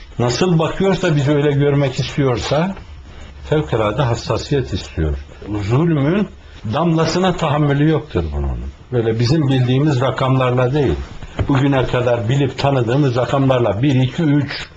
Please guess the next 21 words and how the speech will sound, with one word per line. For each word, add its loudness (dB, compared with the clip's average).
onda 2
bir, 2
yüzde 2
bir -
bir, 0
binde 2
bir 2
falan 2
değil 2
yani. 0
Milyonlarda 2
bir, 2
bence 0
bir 0
inhirafa 2
karşı 0
bile 2
kapalı 0
durmak 0
lazım. -4
Ama 2